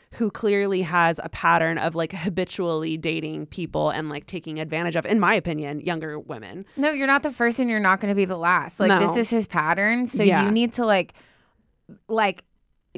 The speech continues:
Speaker 2: get out of it, mourn the loss, like, rebuild yourself, and
Speaker 1: Yeah.
Speaker 2: then move on. Like, he doesn't deserve you to try to be his friend. He doesn't deserve for you to, like, even, like, give him the satisfaction of explaining to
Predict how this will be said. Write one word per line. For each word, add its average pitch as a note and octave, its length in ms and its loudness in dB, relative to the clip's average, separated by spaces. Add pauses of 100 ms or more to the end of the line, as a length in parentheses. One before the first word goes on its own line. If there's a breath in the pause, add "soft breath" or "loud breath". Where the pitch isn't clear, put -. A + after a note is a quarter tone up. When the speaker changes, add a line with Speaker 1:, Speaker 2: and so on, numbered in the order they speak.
Speaker 2:
get A3 280 2
out G3 220 2
of F3+ 100 -2
it, F#3 280 2
mourn F#3 420 2
the C4 80 2
loss, E3+ 580 0
like, F3 280 2
rebuild F#3 580 0
yourself, D#3+ 560 0
and A#3+ 100 0
Speaker 1:
Yeah. A3 160 6
Speaker 2:
then F#3+ 200 2
move F#3 220 0
on. E3+ 360 2
Like, F#3 240 2 (260 loud breath)
he A3 240 -2
doesn't A#3+ 300 2
deserve F#3+ 440 2
you G3+ 120 2
to F#3+ 100 0
try E3+ 220 0
to F#3+ 80 -2
be A3+ 100 0
his B3 140 0
friend. D#3 360 0
He F#3 140 -2
doesn't G3 280 2
deserve F#3 380 0
for F#3+ 120 -2
you F3+ 160 0
to, F3 120 2
like, D#3+ 360 0 (400 loud breath)
even, G#3 380 2
like, E3+ 340 0 (120)
give F#3+ 180 4
him G3+ 120 4
the F#3+ 80 2
satisfaction F3 720 0
of E3+ 80 0
explaining F3 840 0
to F#3 120 -2